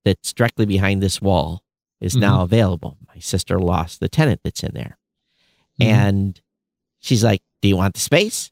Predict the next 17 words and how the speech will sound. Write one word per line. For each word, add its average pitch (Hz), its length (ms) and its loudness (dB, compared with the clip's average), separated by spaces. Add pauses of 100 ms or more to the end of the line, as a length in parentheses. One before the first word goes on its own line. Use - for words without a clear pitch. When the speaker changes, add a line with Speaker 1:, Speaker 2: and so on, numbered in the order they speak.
(120)
Speaker 1:
And 101 100 -8
I'm 104 120 0
thinking, 101 520 -2 (1160)
"Oh, 92 500 2 (580)
you 117 100 4
know, 98 300 0
I've 101 140 0
got 113 240 0
great 113 200 0
space 107 360 -2
here 135 460 0 (420)
and, 98 400 0
and 82 140 -4
doing 110 180 2
Speaker 2:
Right. 101 120 -4
Speaker 1:
cool 117 220 0
stuff. 113 460 0